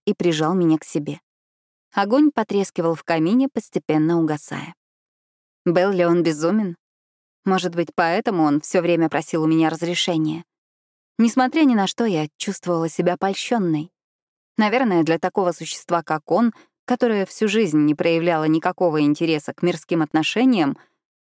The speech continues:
было довольно унизительно хотеть быть со мной, женщиной, которая неоднократно пыталась его убить. Может быть, именно поэтому я ему и понравилась.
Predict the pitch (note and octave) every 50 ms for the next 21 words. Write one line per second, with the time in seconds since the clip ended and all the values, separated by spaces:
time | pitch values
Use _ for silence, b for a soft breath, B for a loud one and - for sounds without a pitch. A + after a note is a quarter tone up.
0 | _ _ - C#4+ E4 D#4+ C#4+ G#3+ F#3 G3 G#3 G#3 G#3+ G#3+ G#3+ G#3+ G#3+ G#3 G#3 G#3
1 | G3 A3+ C#4 D4 - G3 D#3 C#3 D3 - - E3+ D#3 - - E3 E3 D#3 D3+ D3+
2 | E3+ E3 - - - G3 G3 G#3 A3 A3+ G3+ D3+ D#3+ _ _ _ _ _ _ _
3 | _ - D3+ D3+ D#3+ E3 G#3+ - - - E3+ D3+ C#3 - E3+ D#3+ - F3 E3+ E3
4 | D#3+ E3 E3 D#3+ D#3+ D3+ D#3+ D#3+ - E3 F3+ F#3+ - - G#3+ - E3+ - D#3+ D#3+
5 | D#3 D#3 D3 - F3 D#3+ D#3 E3+ F#3 F#3+ F3 E3+ D#3 - - _ _ _ _ _
6 | _ _ _ _ _ _ _ _ _ F#3 F3+ E3+ D#3+ E3 D#3 D3+ D#3+ D3+ - -
7 | _ _ _ _ G3+ G3 F3 E3+ E3 E3 D#3 D3+ E3+ D#3+ D#3 F#3+ A3 A#3 G3 E3
8 | D#3+ D#3 D#3 D3+ D3+ D3 D3+ D3+ D3+ - E3+ F3 E3+ D#3+ D#3+ D#3 C#3+ C#3+ C#3+ D3
9 | - -